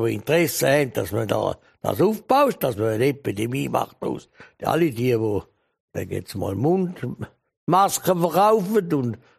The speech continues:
und Medikamente und, und, und Impfstoff und ich, und, und weiss ich was, gibt da dann immer einen Nutznießer. Und das kann etwas auslösen. Drum plötzlich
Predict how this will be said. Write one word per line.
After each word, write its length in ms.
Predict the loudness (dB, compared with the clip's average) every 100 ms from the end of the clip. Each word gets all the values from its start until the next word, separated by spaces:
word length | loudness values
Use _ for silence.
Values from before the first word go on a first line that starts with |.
| -10
und 120 | -4
Medikamente 1000 | 0 0 -2 -6 -2 2 4 2 0 -2
und, 180 | 0 0
und, 320 | -2 -2 -6 _ _ -6
und 180 | 2
Impfstoff 680 | 4 4 2 2 4 4 4
und 200 | -2 0
ich, 180 | 0 -2 -8 _ -6
und, 200 | -4 -2
und 360 | -2 -4 -4 0
weiss 340 | 4 2 2
ich 140 | 0
was, 400 | 2 2 2 -4 -12 _ _
gibt 200 | -4 0
da 60 | 2
dann 180 | 2
immer 240 | 4 4 4
einen 120 | 4 4
Nutznießer. 800 | 2 0 0 4 4 2 -2 -2 _ _ _ _ _ 0
Und 360 | 2 2 -2 _ _ _ _ 2
das 260 | 2 2
kann 200 | 0 2 2
etwas 380 | 0 0 0
auslösen. 680 | 2 2 0 2 2 0 -8 -10 _ _
Drum 480 | 2 4 2 -2 -12 _ _ _ _ _
plötzlich 500 | 2 2 0 -2 -2